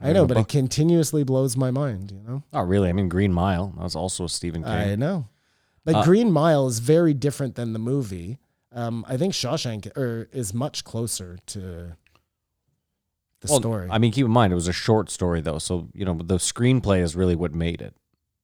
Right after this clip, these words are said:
Speaker 1: Fair enough. Yes.
Speaker 2: Uh, I'm,
Speaker 1: Yeah,
Speaker 2: I'm
Speaker 1: right.
Speaker 2: just being serious as far
Speaker 1: Yeah,
Speaker 2: as,
Speaker 1: yeah,
Speaker 2: like,
Speaker 1: yeah,
Speaker 2: ag-,
Speaker 1: no, that
Speaker 2: again,
Speaker 1: makes
Speaker 2: great
Speaker 1: sense.
Speaker 2: idea by Stephen King, but it was,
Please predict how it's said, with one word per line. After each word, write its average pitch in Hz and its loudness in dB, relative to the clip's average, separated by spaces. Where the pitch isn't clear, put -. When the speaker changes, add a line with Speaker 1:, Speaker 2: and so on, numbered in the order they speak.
Speaker 1:
Fair 120 -6
enough. - -16
Yes. - -8
Speaker 2:
Uh, - -6
I'm, 113 -6
Speaker 1:
Yeah, 92 -6
Speaker 2:
I'm 87 -16
Speaker 1:
right. 117 -4
Speaker 2:
just 120 0
being 107 6
serious 90 4
as 90 0
far 98 4
Speaker 1:
Yeah, - 6
Speaker 2:
as, - 6
Speaker 1:
yeah, - 6
Speaker 2:
like, - 6
Speaker 1:
yeah, - 4
Speaker 2:
ag-, 143 0
Speaker 1:
no, 143 -2
that 123 -2
Speaker 2:
again, 131 8
Speaker 1:
makes 101 2
Speaker 2:
great 123 8
Speaker 1:
sense. 135 10
Speaker 2:
idea 110 8
by 101 8
Stephen 95 2
King, 113 2
but 98 6
it 98 4
was, 90 2